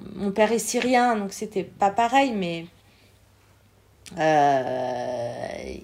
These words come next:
il est quand même allé dans les écoles catholiques chez les frères. Ma mère aussi était dans une école, euh, française. Euh, donc, il y a eu des tas de choses dans leur vie qui a été marquée, qui ont fait qu'ils ont eu ce rejet de,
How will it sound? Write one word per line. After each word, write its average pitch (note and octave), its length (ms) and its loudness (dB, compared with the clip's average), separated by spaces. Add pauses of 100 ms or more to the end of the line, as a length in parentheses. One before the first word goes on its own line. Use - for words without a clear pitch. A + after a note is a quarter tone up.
(120)
il F#3+ 140 0
est F#3+ 60 4
quand G3 120 0
même G3 160 4
allé G3 160 6
dans F#3+ 140 2
les F3 220 -2
écoles F3 500 0
catholiques F#3+ 380 -6
chez - 140 -4
les F3+ 100 -2
frères. D4 420 2
Ma F#3+ 200 -2
mère F#3 200 0
aussi F#3+ 200 -4
était - 180 -12
dans E3+ 140 -10
une F3 200 -12
école, F3 360 -6
euh, D#3+ 160 -10
française. B3+ 560 -2 (760)
Euh, G3+ 240 6
donc, A3+ 160 0 (200)
il A3 60 -4
y B3+ 40 2
a C4 40 4
eu C4 100 2
des G#3+ 200 -2
tas E4+ 180 4
de E4+ 40 -4
choses C#4 320 -4
dans A#3+ 160 4
leur G3+ 220 4
vie A3 260 -4
qui A#3+ 120 -4
a G3 40 2
été G3+ 240 -2
marquée, B3+ 640 -4
qui - 180 -12
ont G3+ 80 -4
fait G#3+ 180 -8
qu'ils F#3+ 280 -10
ont F#3 80 -4
eu F3+ 60 -4
ce F3+ 160 -10
rejet G#3 580 -2
de, F3 680 -6